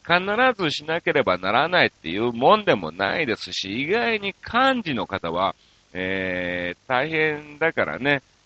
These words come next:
うん。まあまあ、お花見っていうの、まあまあ、そら、僕もね、だから本当に、ほぼしたことがなくてですね。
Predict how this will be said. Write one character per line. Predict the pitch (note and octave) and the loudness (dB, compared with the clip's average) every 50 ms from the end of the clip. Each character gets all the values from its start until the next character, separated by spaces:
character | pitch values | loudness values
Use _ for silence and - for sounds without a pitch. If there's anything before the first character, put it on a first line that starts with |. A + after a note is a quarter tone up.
| _ _ - | _ _ -6
う | G2 | -4
ん。 | A2 G#2+ F#2 - _ _ _ _ _ _ C#3 | -4 -4 -4 -6 _ _ _ _ _ _ -6
ま | F3+ A#3 A3 D3+ | -2 -2 -2 -2
あ | |
ま | C3 D3+ E3 D3 G#2+ | 0 2 4 4 4
あ、 | - _ _ _ _ _ _ _ _ - | 2 _ _ _ _ _ _ _ _ -10
お | F2 G2 | -8 -8
花 | A2+ B2+ D3 F3 G3 G#3+ A#3 A#3 | -6 -6 -6 -6 -4 -2 -2 -2
見 | A#3+ B3+ C4 | -2 -2 -4
っ | - _ _ _ _ _ _ _ _ | -4 _ _ _ _ _ _ _ _
て | - D3 | -2 -2
い | A2+ G2 | 0 0
う | F#2+ F#2+ G2 G2 F#2+ F2+ C#2+ - | 0 -2 -2 -2 -4 -4 -6 -8
の、 | - - - - _ | -10 -16 -18 -16 _
ま | F2 E2 | -12 -12
あ | C#2 - _ | -12 -12 _
ま | B1 C2 C2 | -10 -10 -10
あ、 | - - | -8 -6
そ | - | -4
ら、 | F2 - - - - B1+ B1+ B1+ B1+ - - | -2 -2 -2 -2 -2 -2 -2 -2 -2 -4 -4
僕 | G#2 A2 - G3 | -6 -8 -8 -6
も | G#3+ G#3 D#3+ C3 | -4 -2 -2 0
ね、 | A#2 | 0
だ | G#2+ G#2 | 0 -2
か | F2 | -2
ら | A2 | -2
本 | D3 F3+ G3+ G3 - | -2 -4 -4 -4 -4
当 | F3+ F3 | -4 -2
に、 | E3+ E3 D#3 - _ _ _ _ _ _ _ _ _ _ _ | -2 -2 -4 -4 _ _ _ _ _ _ _ _ _ _ _
ほ | - B3 | -2 2
ぼ | B3+ G#3 C#3+ | 4 4 4
し | C3+ - - | 4 2 2
た | - D3 C#3 | 2 2 2
こ | _ A2+ | _ -2
と | G#2+ - F#2 | -6 -4 -4
が | E2+ F2 E2+ | -4 -4 -4
な | F2+ G#2 A#2 | -4 -4 -6
く | - _ | -6 _
て | _ - D#2 | _ -6 -6
で | - A1+ | -6 -8
す | - _ _ _ F2 | -12 _ _ _ -8
ね。 | G2 F#2+ F2 - | -6 -6 -6 -6